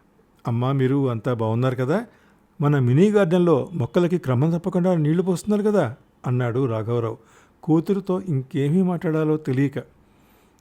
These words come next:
"అందరం బాగున్నాం నాన్న, మొక్కల విషయంలో మీరు ఎలాంటి దిగులు పెట్టుకోకండి, వాటి పని స్వయంగా నేను చూస్తానుగా.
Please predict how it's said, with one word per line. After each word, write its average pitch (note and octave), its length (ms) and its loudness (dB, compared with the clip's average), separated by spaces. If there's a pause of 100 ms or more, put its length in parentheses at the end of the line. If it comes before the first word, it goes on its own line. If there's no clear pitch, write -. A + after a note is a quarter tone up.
(260)
"అందరం A2 720 -4
బాగున్నాం D3 540 -2
నాన్న, C#3+ 600 -2 (160)
మొక్కల A#2 540 -4
విషయంలో F#3+ 600 -2
మీరు F#3+ 200 2
ఎలాంటి C3+ 480 -2
దిగులు C#3+ 300 -2
పెట్టుకోకండి, B2+ 960 -4 (520)
వాటి A#2+ 240 -2
పని G#2+ 420 -6
స్వయంగా G#2+ 560 -4
నేను E3 180 -2
చూస్తానుగా. C3+ 640 -4